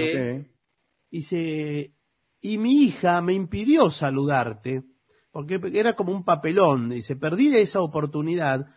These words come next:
Speaker 3: ahora vivo en Salta hace años, no viajo, y lo lamenté
Speaker 2: Y bueno,
Speaker 3: siempre".
Speaker 2: ¿vio?
Speaker 1: Y bueno.
Speaker 3: ¿Y cómo
Speaker 2: Eso
Speaker 3: hace,
Speaker 2: por
Speaker 3: entonces?
Speaker 2: hacerle caso a su hija.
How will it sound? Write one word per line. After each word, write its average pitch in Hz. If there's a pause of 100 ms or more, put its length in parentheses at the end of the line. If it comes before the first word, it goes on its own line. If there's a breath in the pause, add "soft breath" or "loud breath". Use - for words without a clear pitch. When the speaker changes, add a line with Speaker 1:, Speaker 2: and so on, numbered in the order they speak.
(320 soft breath)
Speaker 3:
ahora 247
vivo 214
en 185
Salta 160
hace 170
años, 131
no 208
viajo, 175 (400)
y 180
lo 202
lamenté 196
Speaker 2:
Y 156
bueno, 151
Speaker 3:
siempre". 110 (300)
Speaker 2:
¿vio? 196
Speaker 1:
Y -
bueno. 147 (280)
Speaker 3:
¿Y 208
cómo 311
Speaker 2:
Eso 190
Speaker 3:
hace, 170
Speaker 2:
por 208
Speaker 3:
entonces? 185
Speaker 2:
hacerle 190
caso 190
a 170
su 170
hija. 113